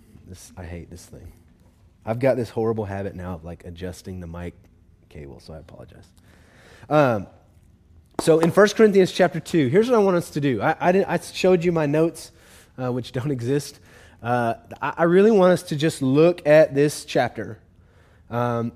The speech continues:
and draw out of it now what, what I believe we really should be able to grasp in our understanding of body, soul, and spirit. I, I think this is a really brief, uh, look at, at some of,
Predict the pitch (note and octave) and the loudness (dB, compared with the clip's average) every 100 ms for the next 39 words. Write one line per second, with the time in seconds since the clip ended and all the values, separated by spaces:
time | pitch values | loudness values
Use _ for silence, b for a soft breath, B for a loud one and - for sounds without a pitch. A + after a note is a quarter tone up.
0 | C3 C3 A#2 G#2+ C#3 D3+ E3 D#3+ C#3+ D#3 | -6 -4 -4 -2 2 6 6 4 2 2
1 | C#3+ B2+ A#2+ B2 A#2+ A#2 - A#2 A#2 A#2+ | 2 -2 -4 -2 -2 -4 -6 -6 -6 -2
2 | B2 C3+ E3+ D3+ C#3 C3 B2+ A#2+ B2+ A#2+ | -2 2 2 2 0 0 -2 -4 -4 0
3 | D3 D3 C#3 - D3 B2 B2 C3 C3 A#2 | 2 0 -2 -4 -4 -2 -2 -2 -4 -6
4 | - B2+ A2 B2 C3 B2 A2 A#2 A#2 A#2 | -6 -6 -2 -2 0 -2 -4 -8 -6 -6
5 | A#2 - - A#2 A2+ A2 G#2 G#2 G2+ B | -6 -8 -6 -6 -4 -6 -6 -6 -8 B
6 | B B G#2 A#2 A#2+ A#2+ - - G#2+ G2+ | B B -4 -2 -2 -4 -8 -6 -4 -4
7 | G2 G2 - G#2 F#2+ - _ b b - | -8 -16 -14 -12 -12 -16 _ b b -4
8 | C#3+ D#3 E3+ E3 F3 D#3+ D3 C3+ D#3 E3+ | 0 2 2 2 2 0 0 2 6 6
9 | E3 A#2 C#3 D#3 F#3 G3+ - - B B | 4 2 2 4 4 0 -6 -20 B B
10 | - C3 C#3 C3+ C3 C3+ E3+ E3+ - - | -4 0 2 2 2 4 6 4 2 -12
11 | C3 C#3 - - B2+ B2+ - - E3 D3+ | -2 -2 -2 -6 -4 -4 -6 -4 -2 0
12 | A#2 | -4